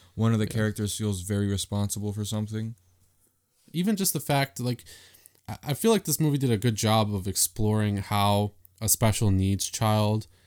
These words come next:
Speaker 2: like, thinks and, and operates and feels because, you know, she was really beating herself up a lot in this movie,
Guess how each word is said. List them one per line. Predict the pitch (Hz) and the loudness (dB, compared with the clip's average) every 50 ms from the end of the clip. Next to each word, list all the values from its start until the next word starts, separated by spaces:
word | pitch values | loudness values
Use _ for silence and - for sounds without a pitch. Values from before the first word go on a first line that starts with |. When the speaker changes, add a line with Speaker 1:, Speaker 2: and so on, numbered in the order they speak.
| _ _ _ _ _ _ _ _ _ _ _ 117 104 - | _ _ _ _ _ _ _ _ _ _ _ -16 -8 -4
Speaker 2:
like, | 104 98 - | -4 -4 -4
thinks | - - - - 131 123 120 123 - - - | -6 -12 -2 2 4 6 6 6 4 4 2
and, | 107 98 98 | 2 2 0
and | - 101 107 104 - | 0 -2 -2 -2 0
operates | - 98 104 - - 113 113 113 117 113 - - | 0 -2 0 0 0 2 2 2 2 2 0 0
and | 110 101 - | -2 -4 -4
feels | - - 101 104 107 113 113 107 | -2 2 4 4 4 4 4 2
because, | - - 104 - - 104 98 95 95 92 - - - - _ _ _ _ _ _ _ _ _ | 0 -2 -4 -4 0 0 0 2 2 2 0 -2 -2 -6 _ _ _ _ _ _ _ _ _
you | - 110 104 101 | 0 2 4 4
know, | 98 90 90 90 92 - _ - - | 4 4 2 0 -4 -6 _ -16 -8
she | - - - 135 127 | -4 0 2 4 4
was | 120 123 120 110 101 104 87 | 4 4 4 4 2 2 0
really | 104 107 123 127 123 110 101 98 98 - - _ _ _ _ _ _ _ _ _ _ _ _ _ _ - | 0 2 4 4 4 4 2 2 -2 -6 -10 _ _ _ _ _ _ _ _ _ _ _ _ _ _ 2
beating | 117 117 117 113 110 | 4 6 6 6 4
herself | 110 104 - - 117 107 - - 107 | 2 2 2 2 2 0 0 0 0
up | 104 104 - - - - _ _ _ _ _ _ _ _ - | 0 0 -2 -6 -18 -20 _ _ _ _ _ _ _ _ -2
a | 101 | 0
lot | 95 92 98 101 104 107 98 | 2 4 6 6 6 6 6
in | 120 117 | 4 4
this | 120 117 - - 131 | 4 4 4 4 4
movie, | 123 127 123 120 127 123 123 | 4 4 4 4 2 0 0